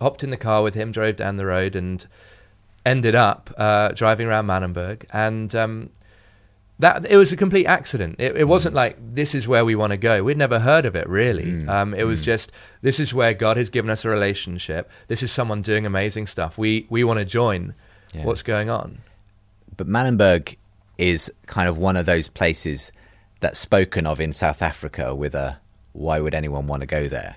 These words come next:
Speaker 2: kind of a place. Why, why is
Speaker 1: Yeah.
Speaker 2: that? Why has it got that reputation?
Speaker 1: Well, it's funny 'cause it's, it's, the irony of apartheid spatial planning is such that Manenberg is one junction away from the airport. So you have all,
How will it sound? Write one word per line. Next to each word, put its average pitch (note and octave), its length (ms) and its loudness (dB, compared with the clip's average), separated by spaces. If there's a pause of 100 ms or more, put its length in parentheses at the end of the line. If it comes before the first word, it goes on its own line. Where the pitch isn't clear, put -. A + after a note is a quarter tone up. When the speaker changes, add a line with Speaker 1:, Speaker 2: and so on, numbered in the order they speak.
(100)
Speaker 2:
kind C#2 200 -6
of - 80 -10
a - 40 -10
place. - 380 -12
Why, F2+ 160 4
why F2+ 220 2
is E2 60 4
Speaker 1:
Yeah. A2+ 120 2
Speaker 2:
that? - 180 -4
Why E2+ 180 2
has E2+ 100 -2
it E2 80 -6
got D2+ 160 -2
that C#2+ 160 -4
reputation? C#2+ 800 -8
Speaker 1:
Well, D3+ 80 2
it's D3+ 100 2
funny F3 180 8
'cause C3 300 0
it's, D3 260 0
it's, D3+ 300 -4
the C3+ 160 2
irony D3 380 6
of A#2+ 80 0
apartheid A#2 500 -2
spatial A2+ 380 -4
planning A#2+ 380 0
is G2 140 -6
such - 320 -4
that A2+ 140 -4
Manenberg A2+ 640 0
is F#2+ 280 -2
one A2+ 520 0 (240)
junction A#2 460 -2
away G2+ 200 4
from G2 160 -6
the G2+ 80 0
airport. A#2 600 0
So - 160 -4
you G2+ 180 -2
have G#2+ 140 -2
all, B2 260 -2